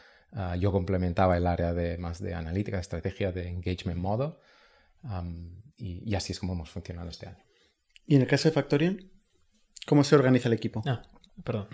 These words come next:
Speaker 3: <laughs> Eh, sí, pues, eh, en Factorial somos eso, somos, eh, nueve, eh, personas en producto. Em, y además lo, lo curioso de Factorial es que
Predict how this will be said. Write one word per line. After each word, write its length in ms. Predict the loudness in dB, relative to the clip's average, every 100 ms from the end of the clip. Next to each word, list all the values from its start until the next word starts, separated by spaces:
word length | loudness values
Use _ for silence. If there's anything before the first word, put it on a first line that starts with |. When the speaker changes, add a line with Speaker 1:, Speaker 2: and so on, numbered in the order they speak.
| 4
Speaker 3:
<laughs> 1400 | 6 8 6 6 2 0 -4 -8 -6 -6 -8 -12 -14 2
Eh, 600 | 6 10 10 10 8 4 6
sí, 160 | 6
pues, 280 | 6 0 -2
eh, 320 | 0 2 2
en 80 | 2
Factorial 320 | 0 2 2
somos 220 | 2 -2 -4
eso, 200 | -6 -8
somos, 440 | -8 -8 -10 -10
eh, 560 | -8 -6 -6 -6 -8 -12 _ _
nueve, 720 | -8 -4 0 0 0 -2 -4 -8
eh, 140 | -6
personas 280 | -6 -4 -4
en 80 | -2
producto. 460 | 0 0 0 -2 -4 -18 -20 -20 -20 0
Em, 800 | 6 8 8 6 6 2 0 -4 0
y 60 |
además 160 | 2 2
lo, 300 | 2 2 4
lo 140 | 4
curioso 180 | 2 4
de 40 | 4
Factorial 360 | 6 6 6 4
es 100 | 4
que 200 | 0